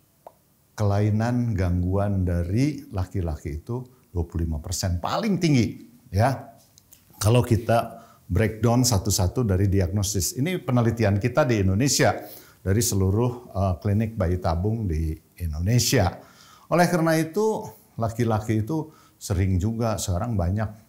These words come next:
laporan yang azoospermi. Pernah kami menerima sepuluh pasien dalam satu hari dan saya pernah posting di Instagram,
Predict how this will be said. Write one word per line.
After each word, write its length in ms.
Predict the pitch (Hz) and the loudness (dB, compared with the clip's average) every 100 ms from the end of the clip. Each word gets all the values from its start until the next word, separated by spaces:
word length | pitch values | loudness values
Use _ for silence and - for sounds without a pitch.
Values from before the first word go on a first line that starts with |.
| _ _ - | _ _ -6
laporan 500 | 87 90 92 104 101 | -6 -4 -2 0 0
yang 220 | 82 87 87 | -2 -2 -2
azoospermi. 880 | 104 92 104 - 156 170 180 - - - - - _ | -2 2 2 0 -2 0 0 -4 -6 -20 -20 -20 _
Pernah 300 | - 165 175 | -4 0 0
kami 260 | - 143 165 | 0 -2 0
menerima 720 | 151 135 127 127 123 143 - | 0 2 2 2 2 -2 -4
sepuluh 520 | - 127 - 135 131 - | -6 -6 -4 -2 -2 0
pasien 400 | 117 - 143 139 | -2 0 0 2
dalam 240 | 113 107 | 2 2
satu 320 | 104 107 107 | 2 0 0
hari 400 | 101 101 104 131 | 0 0 2 0
dan 120 | 110 98 | 0 0
saya 200 | - - | -2 -4
pernah 240 | 101 101 | -2 -2
posting 440 | 98 98 - 113 107 | -2 -4 -2 -2 0
di 80 | 95 | 0
Instagram, 640 | 95 - 90 95 117 | -2 -2 -2 0 0